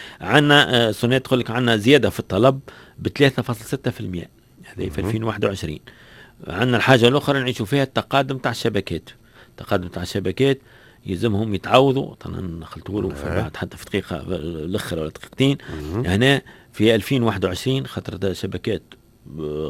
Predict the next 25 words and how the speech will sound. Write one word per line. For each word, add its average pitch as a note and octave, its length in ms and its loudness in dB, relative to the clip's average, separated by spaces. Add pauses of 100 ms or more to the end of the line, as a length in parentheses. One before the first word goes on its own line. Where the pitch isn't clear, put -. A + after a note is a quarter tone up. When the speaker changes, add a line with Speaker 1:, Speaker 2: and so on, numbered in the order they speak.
Speaker 1:
قديمة F#2+ 220 -2
برشا، A2+ 400 -2 (360)
عندنا G2 440 2
اثنين C#3 360 2
وعشرين G#2+ 460 0
ألف C3+ 280 2 (300)
وسبعمية A#2 680 2
وثلاثة G2 440 0
وخمسين C3+ 680 -4
عطب. G2+ 400 2 (580)
Speaker 2:
مهم. D#2 320 -8 (500)
Speaker 1:
رقم G2 240 -2
كبير A#2+ 300 4
برشا، B2+ 340 2
Speaker 2:
مهم. C#3 100 -2 (300)
Speaker 1:
وقعوا G#2+ 360 4
هاللي G2 160 4
بان C3 320 2 (160)
في A2+ 100 -6
لي A2+ 100 4
ريزو G#2+ 540 2
متاع C3 400 2
سونيت. G2+ 500 0 (360)
وعندنا A2 380 4
نسبة A#2+ 320 2